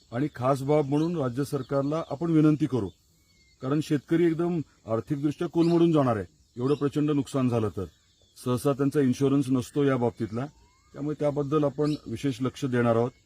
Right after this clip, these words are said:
आता आपण आंब्याच्या बागेत आहोत, इथे देखील, अ, शंभर टक्के नुकसान झालंय आणि अशीच परिस्थिती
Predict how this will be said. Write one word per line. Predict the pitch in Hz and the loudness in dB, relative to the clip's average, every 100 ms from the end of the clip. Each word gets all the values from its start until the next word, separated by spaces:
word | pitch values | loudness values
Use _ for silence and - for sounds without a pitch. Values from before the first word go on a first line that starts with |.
| _ _ _ - | _ _ _ -12
आता | 120 135 | -6 -4
आपण | 127 139 | -2 2
आंब्याच्या | 131 139 143 | 2 2 0
बागेत | 131 127 127 127 | 0 0 -2 -2
आहोत, | 135 | -4
इथे | 123 123 | -4 -4
देखील, | 135 135 165 156 _ _ - | -2 -2 -4 -10 _ _ -12
अ, | 120 | -2
शंभर | 160 170 180 | 2 2 2
टक्के | 175 196 | -2 -2
नुकसान | 175 - 147 131 | -2 0 0 2
झालंय | 104 82 - - _ _ _ _ | 0 -6 -12 -20 _ _ _ _
आणि | 113 123 | -6 -2
अशीच | 123 147 143 | -2 -4 -4
परिस्थिती | 151 147 - 147 156 165 | 0 0 -2 -8 -4 -4